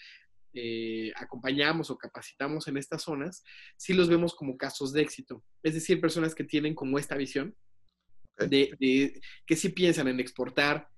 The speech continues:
Speaker 1: que sí piensan en apps, que sí piensan en no solamente quedarse en algo pequeño, sino sí en generar algo para mucha gente, cua-, para beneficio de, de, de, de generar mucho empleo. Y, y bueno, o sea,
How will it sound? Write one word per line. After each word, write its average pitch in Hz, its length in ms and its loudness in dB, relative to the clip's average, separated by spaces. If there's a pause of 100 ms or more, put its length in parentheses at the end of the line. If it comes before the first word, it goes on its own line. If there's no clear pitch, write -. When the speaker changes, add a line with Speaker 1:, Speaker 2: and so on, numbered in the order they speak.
(320)
Speaker 1:
que 147 120 0
sí 170 200 2
piensan 151 380 4
en 123 120 -4
apps, 131 360 -4 (300)
que 143 140 -6
sí 156 140 -6
piensan 151 500 0
en 151 300 2 (180)
no 156 140 0
solamente 156 480 2
quedarse 135 360 0
en 143 60 -4
algo 139 220 -2
pequeño, 135 380 -4
sino 131 200 -8
sí 165 220 2
en 165 80 4
generar 143 500 2
algo 156 280 2
para 131 200 -2
mucha 139 320 -6
gente, 135 460 -6
cua-, 117 240 -12
para 123 160 -10
beneficio 131 480 -8
de, 131 140 -8 (340)
de, 131 240 -6
de, 131 220 -2
de 135 100 -10
generar 139 240 -6
mucho 147 240 -4
empleo. 151 420 0 (180)
Y, 180 260 -4
y 180 40 0
bueno, 185 260 4
o - 20 2
sea, 160 120 0